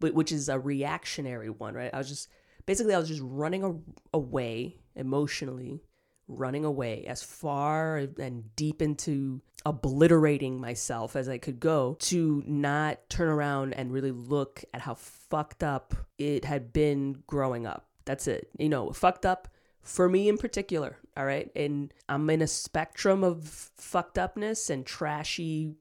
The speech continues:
family history and fucked up neighborhood history. So, you know, to the right of me, there's people that had it better.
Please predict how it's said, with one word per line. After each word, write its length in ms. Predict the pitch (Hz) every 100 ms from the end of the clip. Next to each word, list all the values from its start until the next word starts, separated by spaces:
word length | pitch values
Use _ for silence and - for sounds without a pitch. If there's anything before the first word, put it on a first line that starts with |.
| -
family 400 | - 165 165 160
history 640 | 170 165 - 165 165 156
and 140 | 131 -
fucked 400 | - 156 - 165
up 160 | 156
neighborhood 460 | 156 151 160 165 160
history. 560 | 165 160 - 175 190 - - - -
So, 560 | - 175 160 147 143
you 100 | -
know, 300 | 190 135 131 -
to 120 | -
the 100 | 151
right 260 | 139 165 175
of 80 | 180
me, 220 | 190 190
there's 200 | 170 147
people 240 | - 160
that 100 | 151
had 200 | 160 160
it 100 | 156
better. 400 | 143 165 202 233